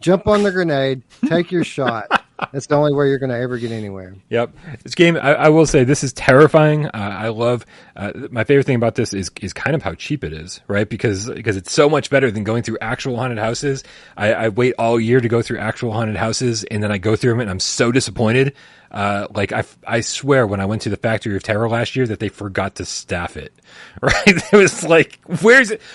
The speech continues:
Speaker 2: where's all the people that usually jump out and scare you? It's like they couldn't even find people to, like, run the haunted house. It was terrible, and it's super expensive. It's like,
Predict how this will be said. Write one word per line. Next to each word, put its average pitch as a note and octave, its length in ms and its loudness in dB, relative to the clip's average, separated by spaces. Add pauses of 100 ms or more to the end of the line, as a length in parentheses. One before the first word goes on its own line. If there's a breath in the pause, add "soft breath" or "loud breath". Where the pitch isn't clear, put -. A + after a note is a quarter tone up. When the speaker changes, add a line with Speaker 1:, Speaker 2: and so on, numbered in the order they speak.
(140 loud breath)
Speaker 2:
where's A#3 300 8
all G3 160 6
the G3 80 2
people A3+ 320 2
that D#3+ 100 4
usually F3+ 260 4
jump F3+ 280 4
out F3+ 120 10
and D#3+ 120 0
scare E3+ 280 2
you? D3+ 140 4
It's G#2 80 -6
like B2+ 120 -2
they C3 100 0
couldn't D#3 240 0
even C#3 120 0
find C3+ 300 -2
people B2+ 300 -4
to, B2+ 100 -4
like, G2+ 340 -2 (640 soft breath)
run A#2+ 380 2
the G#2+ 120 -2
haunted G2+ 300 -4
house. G2+ 360 -8
It A#2+ 80 -6
was G#2+ 200 -8 (100)
terrible, C3 600 0 (200 loud breath)
and B2 140 0
it's A#2 140 -6
super F3+ 400 2
expensive. B2+ 400 2
It's - 100 -8
like, G#2+ 240 -4